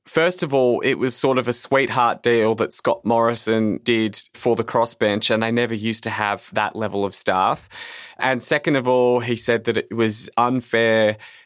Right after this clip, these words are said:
that a crossbench M P would get more staff than a backbench M P in one of the major parties who has to work just as hard representing their community.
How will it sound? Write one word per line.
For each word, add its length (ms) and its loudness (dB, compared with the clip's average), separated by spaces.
that 300 0
a 60 -4
crossbench 680 0
M 180 0
P 480 0
would 240 -2
get 180 0
more 300 2
staff 560 0
than 120 0
a 60 -2
backbench 580 0
M 160 0
P 520 -2
in 180 0
one 160 2
of 60 -2
the 80 -4
major 320 -4
parties 560 0
who 80 -4
has 260 -4
to 80 -8
work 280 0
just 280 -2
as 120 -6
hard 340 0
representing 720 -4
their 180 0
community. 640 -6